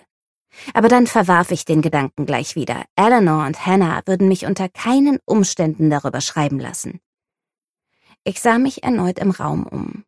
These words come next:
„Gibt es hier keine Kameras?“ „Nein, aber deswegen musst du Hannah fragen.“ Sie fuchtelte mit der Hand. „Eleanor hat gesagt, dass heute Abend jemand die Stelle neu tapezieren wird. Sie war so entsetzt darüber,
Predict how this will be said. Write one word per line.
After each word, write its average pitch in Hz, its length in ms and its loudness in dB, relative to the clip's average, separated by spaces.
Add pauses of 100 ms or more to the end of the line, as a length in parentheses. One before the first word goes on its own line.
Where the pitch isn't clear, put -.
(720)
„Gibt 185 220 0
es 285 100 2
hier 277 100 2
keine 190 220 2
Kameras?“ 190 680 0 (1080)
„Nein, 233 380 6
aber 175 160 4
deswegen 240 300 4
musst 208 160 0
du 170 120 4
Hannah 175 280 4
fragen.“ - 480 -8 (580)
Sie 214 200 -2
fuchtelte - 500 -6
mit - 200 -6
der - 180 -6
Hand. - 360 -10 (800)
„Eleanor 277 440 6
hat 208 160 -2
gesagt, 196 580 0
dass 196 160 0
heute 214 260 2
Abend 202 340 2
jemand 190 300 4
die 160 60 -2
Stelle 196 340 2
neu 196 180 4
tapezieren 180 640 0
wird. - 300 -12 (580)
Sie 190 220 2
war 190 120 6
so 190 180 4
entsetzt 190 540 0
darüber, 170 440 0